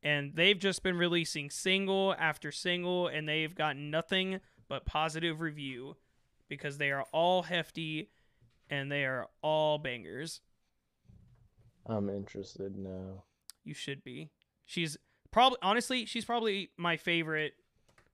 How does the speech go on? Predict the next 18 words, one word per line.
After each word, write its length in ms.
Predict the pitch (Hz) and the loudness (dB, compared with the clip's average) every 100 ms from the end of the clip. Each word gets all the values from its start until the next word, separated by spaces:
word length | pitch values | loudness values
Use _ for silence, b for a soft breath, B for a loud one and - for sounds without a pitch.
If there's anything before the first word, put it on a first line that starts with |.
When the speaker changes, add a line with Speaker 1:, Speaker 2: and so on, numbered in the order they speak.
| _ - | _ -4
Speaker 1:
um, 600 | 151 143 139 131 127 143 _ _ _ _ _ _ _ _ 160 | -2 0 -2 -4 -8 -12 _ _ _ _ _ _ _ _ -2
vocalist 540 | 160 156 160 151 - - | -2 0 -2 -2 -4 -4
on 220 | 156 156 | -2 -2
that, 200 | 147 - | -2 -2
like, 240 | 147 139 | -4 -4
spectrum, 460 | - 160 147 - - | -2 0 0 -4 -6
like, 200 | 151 135 | -6 -4
female 340 | - 156 143 135 | -2 -2 -2 -6
spectrum, 680 | - - - - 175 170 - | -8 -12 -8 -6 -6 -8 0
or 120 | 175 | 4
at 80 | 185 | 6
least 200 | 190 - | 4 4
within 240 | 185 196 | 2 4
that 140 | 170 - | 2 0
female 340 | 175 170 156 | -2 0 0
register 520 | 151 151 147 156 147 | 0 -2 -4 -4 -6
of 80 | 139 | -4
vocals. 580 | 139 - - 180 - | -8 -8 -6 -6 -6